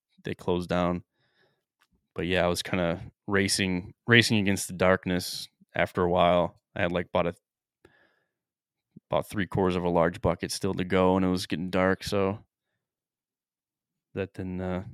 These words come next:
it was tough to see some of the shots. But the biggest thing I worked on, my point was, I, uh, the, the tempo, my tempo is, like, I would rush.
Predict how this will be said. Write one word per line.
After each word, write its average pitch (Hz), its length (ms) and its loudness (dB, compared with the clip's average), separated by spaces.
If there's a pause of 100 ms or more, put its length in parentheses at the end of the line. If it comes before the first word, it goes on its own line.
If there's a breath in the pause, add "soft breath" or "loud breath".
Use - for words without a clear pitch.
(120)
it - 60 -20 (140)
was - 120 -6
tough 107 200 8
to 85 80 -8
see 90 200 -4
some - 160 -10
of - 40 -8
the - 60 -8
shots. - 340 -8
But 98 220 -8
the 101 80 -8
biggest 110 320 4
thing 104 120 4
I 92 60 4
worked 107 280 4
on, 92 260 2 (680 loud breath)
my 92 80 0
point 113 320 8
was, 95 460 2 (1400)
I, 113 300 6
uh, 98 320 6 (120)
the, - 120 -10 (280)
the 104 80 -6
tempo, 85 640 -2 (100)
my 104 140 -2
tempo 104 460 0
is, - 420 -8 (480)
like, - 180 -10
I 95 100 0
would 101 240 2 (380)
rush. 95 580 2